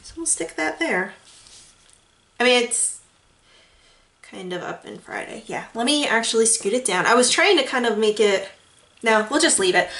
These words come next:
I'm done. I'm done. I'm walking away. If you enjoyed this video, please be sure to give it a thumbs up. Um, hit the subscribe button if you haven't already so that you don't miss out on any of my other videos.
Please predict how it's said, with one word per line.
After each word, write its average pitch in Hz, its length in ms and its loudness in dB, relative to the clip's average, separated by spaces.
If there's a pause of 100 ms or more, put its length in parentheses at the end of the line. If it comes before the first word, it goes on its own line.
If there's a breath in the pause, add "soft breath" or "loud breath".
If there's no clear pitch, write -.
(140 loud breath)
I'm 302 160 4
done. 190 240 2 (340 loud breath)
I'm 262 220 4
done. 185 400 0 (120)
I'm 214 380 2 (140)
walking 220 400 4
away. 311 420 2
If - 160 -6
you 226 100 0
enjoyed 247 300 2
this - 140 0
video, 277 380 2
please 247 260 0
be 262 80 -4
sure 262 180 -2
to 233 60 -2
give 226 160 2
it 220 60 4
a 202 80 4
thumbs 190 380 2
up. 453 260 2 (560 loud breath)
Um, 226 360 4
hit 262 140 -4
the 254 60 -6
subscribe 285 420 2
button 311 420 -2
if 190 180 -6
you 202 80 -10
haven't 190 280 -4
already 285 440 2
so 240 140 0
that 214 80 2
you 208 80 -2
don't 202 160 2
miss 202 140 0
out 202 160 2
on 208 140 0
any 370 260 4
of 381 100 0
my 302 160 4
other 294 260 4
videos. 190 760 2